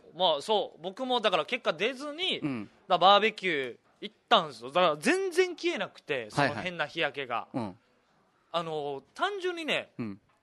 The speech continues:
Speaker 2: 滑ってるんですよ。この変な日焼け、僕の。
Speaker 1: あー、
Speaker 2: 僕の変な日焼け、
Speaker 1: なるほどね。
Speaker 2: 滑ってるんですよ。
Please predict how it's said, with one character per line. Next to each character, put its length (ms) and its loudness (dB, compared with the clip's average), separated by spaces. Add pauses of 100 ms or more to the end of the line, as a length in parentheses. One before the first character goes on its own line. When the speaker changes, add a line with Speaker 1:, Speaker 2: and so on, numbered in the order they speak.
(840)
Speaker 2:
滑 240 -6
っ 80 -10
て 100 0
る 60 -2
ん 20 -6
で 80 -12
す 100 -18
よ。 120 -18 (200)
こ 80 -6
の 80 0
変 220 4
な 60 0
日 120 -6
焼 120 -6
け、 100 2
僕 280 -2
の。 200 0 (260)
Speaker 1:
あ 640 6
ー、 20 4
Speaker 2:
僕 120 0
の 100 6
変 160 4
な 100 4
日 60 0
焼 180 2
け、 20 -14
Speaker 1:
な 60 -14
る 0 -
ほ 60 -8
ど 0 -
ね。 60 -6
Speaker 2:
滑 0 -
っ 40 -6
て 100 -8
る 60 -8
ん 20 -10
で 40 -14
す 40 -14
よ。 100 -16